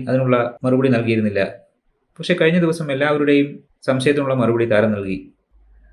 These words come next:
ഭരതനാട്യം അവതരിപ്പിച്ച ശേഷം സന്തോഷിൻ്റെ അമ്മയ്ക്കൊപ്പം ചേർന്ന് നിൽക്കുന്ന നവ്യയുടെ വീഡിയോയും ഭർത്താവിൻ്റെ അമ്മയെയും പെങ്ങളെയും സ്നേഹത്തോടെ ചേർത്ത് നിർത്തി ചിത്രത്തിന് പോസ് ചെയ്യുന്ന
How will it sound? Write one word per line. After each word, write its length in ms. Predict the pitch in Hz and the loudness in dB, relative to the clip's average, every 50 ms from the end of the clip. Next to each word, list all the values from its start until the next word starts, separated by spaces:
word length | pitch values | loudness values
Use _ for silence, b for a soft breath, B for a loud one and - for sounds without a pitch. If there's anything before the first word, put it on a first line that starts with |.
| _ _ - | _ _ -2
ഭരതനാട്യം 460 | 123 127 127 135 135 131 127 139 131 127 | 0 0 0 0 0 0 0 0 0 2
അവതരിപ്പിച്ച 380 | 120 127 123 - - - 131 - | 2 0 0 -2 -4 -6 -8 -4
ശേഷം 260 | - 123 120 127 120 113 - - - - | -4 -4 -4 -4 -6 -8 -8 -10 -12 -12
സന്തോഷിൻ്റെ 420 | - 120 117 127 131 127 131 123 117 | -8 -4 -2 -2 -2 0 -2 -2 -2
അമ്മയ്ക്കൊപ്പം 400 | 120 131 131 131 117 - 127 120 117 | -2 -2 -2 -2 -2 -2 -2 -2 0
ചേർന്ന് 240 | 120 117 120 120 113 | 0 0 0 -2 -2
നിൽക്കുന്ന 280 | 110 113 113 110 110 110 104 - - _ _ _ _ - | -4 -2 -2 -2 -2 -2 -2 -4 -10 _ _ _ _ -6
നവ്യയുടെ 320 | 120 120 127 127 131 131 123 | -4 0 2 4 4 4 4
വീഡിയോയും 440 | 113 117 123 123 120 120 117 117 113 - - _ _ - | 2 0 0 0 0 0 0 -2 -4 -8 -12 _ _ -6
ഭർത്താവിൻ്റെ 420 | 120 117 127 127 127 131 127 123 110 | -4 0 2 2 2 2 2 0 0
അമ്മയെയും 400 | 110 117 123 123 123 123 120 113 - | 0 0 0 0 0 -2 -2 -2 -2
പെങ്ങളെയും 420 | 120 113 113 117 117 120 117 117 117 - - | -2 -2 0 0 0 0 -2 -4 -6 -12 -12
സ്നേഹത്തോടെ 460 | - 123 117 127 123 127 127 123 123 123 | -8 -4 -2 -2 0 0 2 2 2 2
ചേർത്ത് 220 | 110 110 113 120 | 2 0 0 -2
നിർത്തി 260 | 113 107 110 120 110 110 - - _ _ _ _ _ _ - | -4 -6 -4 -6 -6 -8 -8 -14 _ _ _ _ _ _ -8
ചിത്രത്തിന് 380 | 139 - 131 127 131 127 127 127 | -6 -4 -2 -2 -2 -2 -2 -2
പോസ് 200 | 120 117 120 123 135 | -2 -2 -2 0 0
ചെയ്യുന്ന 200 | 123 120 120 | 0 0 0